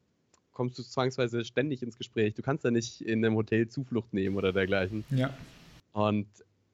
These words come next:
Speaker 1: mein Geheimtipp, auf dem Land unterwegs sein. Wenn man auf dem Land unterwegs ist, dann trifft man nicht die Leute, die Tag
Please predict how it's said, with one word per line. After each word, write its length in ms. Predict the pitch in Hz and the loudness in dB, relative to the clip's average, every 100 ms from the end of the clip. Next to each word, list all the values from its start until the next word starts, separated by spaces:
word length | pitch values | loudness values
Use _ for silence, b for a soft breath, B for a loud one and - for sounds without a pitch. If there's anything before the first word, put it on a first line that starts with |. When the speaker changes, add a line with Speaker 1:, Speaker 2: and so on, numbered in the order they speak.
| - | -10
Speaker 1:
mein 200 | 110 117 | -2 0
Geheimtipp, 440 | 117 110 123 123 123 | 2 0 0 -2 -2
auf 100 | 110 | 0
dem 80 | 107 | 0
Land 160 | 120 | -2
unterwegs 460 | 123 113 104 104 - | -2 -4 -4 -6 -4
sein. 220 | 110 107 | -2 -2
Wenn 100 | 107 | -2
man 80 | 110 | -2
auf 100 | 101 | -4
dem 140 | 107 | -2
Land 220 | 104 113 | 0 0
unterwegs 440 | 120 110 107 107 - | 2 2 2 0 -2
ist, 280 | 101 - - | -6 -2 0
dann 520 | 104 104 104 104 110 _ _ _ _ - | 2 2 0 -2 -6 _ _ _ _ -4
trifft 260 | 135 127 | -4 0
man 100 | 120 | 0
nicht 140 | 123 123 | 0 0
die 60 | |
Leute, 420 | 113 110 117 123 113 | 2 2 2 0 -2
die 260 | 110 110 | -2 -2
Tag 260 | 107 120 | -2 -4